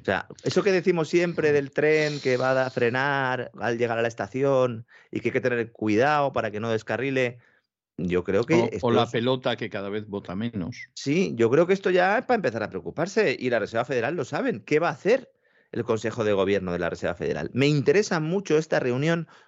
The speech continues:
Speaker 1: no tanto por la decisión que tomen, que al final será medio punto, cero setenta y cinco, evidentemente aquí lo comentaremos,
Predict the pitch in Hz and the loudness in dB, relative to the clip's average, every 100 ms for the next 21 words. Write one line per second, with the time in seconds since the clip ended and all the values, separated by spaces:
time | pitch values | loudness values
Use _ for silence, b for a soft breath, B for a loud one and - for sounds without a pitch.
0 | - 151 - 180 185 123 98 101 95 92 | -4 -2 2 2 0 -4 -4 -2 -2 -4
1 | 87 127 127 117 175 202 226 101 110 110 | -4 -4 -2 0 2 0 -4 -10 -6 -6
2 | 110 117 110 110 110 107 127 92 90 98 | -4 -4 -2 0 0 0 -2 -4 -4 -4
3 | 104 107 104 104 135 131 90 87 101 101 | -2 -2 0 -2 -2 -2 0 2 2 2
4 | 117 101 87 110 101 98 92 123 127 147 | 2 0 0 0 0 0 0 0 0 -6